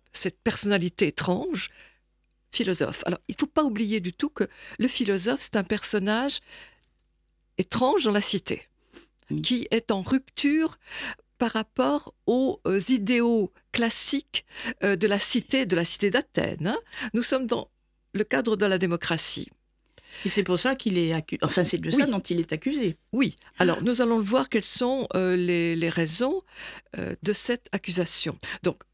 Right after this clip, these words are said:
Speaker 1: revenons à Platon. Platon met en scène Socrate, la sublimité de Socrate,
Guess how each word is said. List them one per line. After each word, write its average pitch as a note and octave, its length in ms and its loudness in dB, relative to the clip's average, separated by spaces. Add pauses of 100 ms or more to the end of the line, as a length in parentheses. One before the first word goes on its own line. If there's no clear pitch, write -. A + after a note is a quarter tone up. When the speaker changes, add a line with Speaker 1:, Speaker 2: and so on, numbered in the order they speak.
(340)
Speaker 1:
revenons C4+ 340 2
à G3+ 60 2
Platon. E3+ 460 -4 (180)
Platon A3 540 0 (1120)
met C4+ 280 0
en A3 80 0
scène F#3 500 2 (160)
Socrate, - 800 0 (680)
la F#3 120 0
sublimité B3 840 2
de E3+ 80 -4
Socrate, G3 800 -2